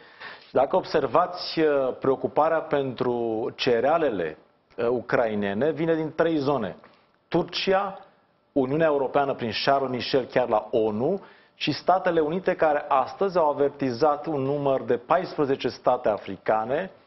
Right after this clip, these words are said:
să nu cumpere, uh, cereale din Ucraina pe care le vând rușii în Africa. Deci există un, o concentrare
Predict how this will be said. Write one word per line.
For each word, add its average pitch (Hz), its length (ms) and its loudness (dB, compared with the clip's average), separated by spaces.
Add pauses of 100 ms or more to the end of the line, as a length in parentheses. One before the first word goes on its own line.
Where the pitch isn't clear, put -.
(380)
să - 220 0
nu 175 120 2
cumpere, 156 840 0 (560)
uh, - 120 0 (240)
cereale 160 840 0 (600)
din 120 280 0
Ucraina 143 600 2
pe 165 140 0
care 156 280 2
le 147 360 2 (360)
vând 160 420 0
rușii 190 480 0
în 113 160 0
Africa. 85 540 -4 (720)
Deci 135 260 0
există 147 460 0
un, 180 340 0
o 156 140 2
concentrare 151 880 0